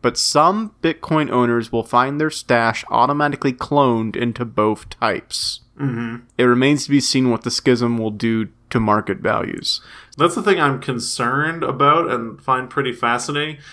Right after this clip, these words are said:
Speaker 2: because I don't think any currency has done this before.
Speaker 1: Yeah, I don't think any currency has split into two different types of currencies before. That, that's, this is, this is uncharted territory.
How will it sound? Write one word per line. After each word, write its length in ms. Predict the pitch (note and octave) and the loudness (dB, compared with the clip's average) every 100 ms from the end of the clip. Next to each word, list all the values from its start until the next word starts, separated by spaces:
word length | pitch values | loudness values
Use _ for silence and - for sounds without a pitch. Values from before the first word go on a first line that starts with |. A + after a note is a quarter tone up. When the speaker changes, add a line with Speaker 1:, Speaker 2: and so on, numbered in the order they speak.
| - | -10
Speaker 2:
because 200 | D3 D#3 | 0 0
I 140 | D#3+ F#3+ | 2 2
don't 220 | C4 - | 2 2
think 160 | G#3 F#3 | 0 0
any 280 | D#3 D3+ | 0 0
currency 720 | C#3 - D#3 F3+ F3 C3+ C3+ A2 | -2 0 2 2 0 -2 -2 0
has 200 | A2+ G#2+ | -2 0
done 220 | A#2+ G#2+ | 0 0
this 180 | G2+ - | -6 -6
before. 680 | A2 - A#2 G#2 A2 C#3 - _ _ _ - D3+ | -8 -4 -2 -2 -2 -4 -16 _ _ _ -10 -4
Speaker 1:
Yeah, 340 | F#3 D#3 C3+ | -2 0 0
I 80 | D3 | 0
don't 200 | F#3 G#3+ | 0 -2
think 120 | F#3 D#3+ | -2 0
any 180 | D3+ | 0
currency 640 | B2 - D#3 D#3+ D3 - C#3+ | -2 -4 -2 -2 -4 -2 0
has 100 | B2+ | 0
split 480 | - - C#3+ D3+ D3+ | -4 -4 0 0 0
into 240 | C#3 C#3+ | -4 -4
two 340 | B2+ - E3+ E3 | -4 0 0 2
different 380 | D3+ - C#3 - | 0 0 -4 0
types 260 | D3 B2 | -2 -2
of 140 | B2 - | -8 -4
currencies 600 | D#3+ D#3+ C#3+ - B2+ A#2+ | 2 2 0 -2 -2 -2
before. 420 | A2+ - G#2+ G2 | -4 -2 -2 0
That, 200 | A2 A#2+ | 0 2
that's, 340 | C3 B2+ - - | 0 -2 -8 -6
this 320 | C#3 C3+ D#3+ | -4 -2 0
is, 300 | C#3 B2 - | -2 -6 -6
this 200 | C3 - | -6 -4
is 340 | B2+ A#2+ - - _ _ _ _ | -4 -4 -6 -10 _ _ _ _
uncharted 640 | D3 D3+ - D#3 D3 B2+ | 2 2 2 2 2 2
territory. 680 | - D3 B2+ - A2 G2+ - | 2 2 2 0 -4 -6 -12